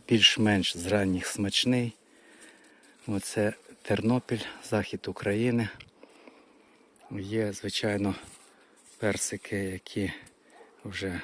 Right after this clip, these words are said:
селекції там канадські, французькі. Може, є раніше достигають, але в моїй колекції він. Там я вщепив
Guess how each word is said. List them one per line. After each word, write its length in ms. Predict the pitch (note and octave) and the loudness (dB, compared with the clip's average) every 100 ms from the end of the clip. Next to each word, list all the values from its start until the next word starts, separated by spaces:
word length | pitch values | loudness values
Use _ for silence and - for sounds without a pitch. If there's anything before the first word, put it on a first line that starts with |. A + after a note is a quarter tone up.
| - | -10
селекції 640 | - G#2 G2+ F#2 - F2+ | -6 -2 -2 -2 -8 -10
там 200 | - F2 | -8 -10
канадські, 600 | - F#2+ A2+ A#2 - G2+ | -8 -4 -2 -2 -4 -6
французькі. 760 | - F#2+ F#2 - A2 - - G2 - - - - - - | -8 -6 -6 -4 -4 -6 -8 -12 -14 -20 -20 -20 -16 -6
Може, 280 | G#2 F2+ F#2 | -4 -2 -2
є 200 | G2 F#2 | -2 0
раніше 460 | A2 A#2 C3 - | 2 4 2 0
достигають, 720 | A2+ A2+ - A#2 A2 A2 G#2 G2+ | -4 -6 -4 -4 -2 0 0 -2
але 80 | G2 | -4
в 40 | |
моїй 240 | F#2+ A2+ B2 | -2 -2 -4
колекції 680 | - G2 G#2+ G#2+ - G2+ F#2 | -6 -6 -6 -6 -10 -8 -8
він. 280 | F2+ E2+ - _ - - - - - _ | -8 -8 -10 _ -20 -20 -20 -20 -20 _
Там 260 | - G#2 G2 | -8 -6 -4
я 120 | F#2+ | -6
вщепив 640 | - - G#2 - G#2 E2+ | -6 -8 -8 -2 -2 -2